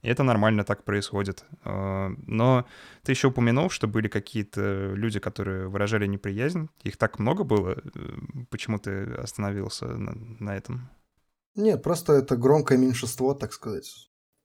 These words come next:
Speaker 2: Российское Nintendo комьюнити, вот это которое, интернет-комьюнити, там очень много вот, э, людей, которые жалуются на что-то. Ну, всё время ищут во всём минусы.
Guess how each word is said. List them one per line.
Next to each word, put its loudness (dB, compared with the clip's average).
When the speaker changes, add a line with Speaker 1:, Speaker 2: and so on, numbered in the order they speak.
Speaker 2:
Российское 2
Nintendo 4
комьюнити, 4
вот 4
это 6
которое, -4
интернет-комьюнити, 0
там 2
очень 0
много 4
вот, 4
э, 4
людей, 4
которые 2
жалуются 6
на -2
что-то. -8
Ну, -2
всё 0
время 4
ищут -4
во 2
всём 2
минусы. 2